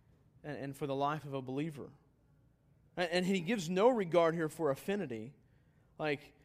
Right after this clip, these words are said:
this is how important your, your spiritual group is, you know, and, and how value you should give to it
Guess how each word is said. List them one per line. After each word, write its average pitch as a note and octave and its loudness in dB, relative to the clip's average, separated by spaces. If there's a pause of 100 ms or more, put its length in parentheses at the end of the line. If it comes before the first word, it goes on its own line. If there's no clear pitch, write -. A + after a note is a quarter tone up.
this F#3 0
is F3+ -2
how F#3 6
important E3+ 0
your, D3+ 0 (240)
your E3 -2
spiritual F#3 0
group D#3 -2
is, C#3 2
you C#3+ -4
know, C3 -2
and, A#2+ -4
and C3 -4
how D3 0
value D3+ 2
you C#3 -2
should C3 -10
give C#3 -4
to B2+ -4
it B2+ -4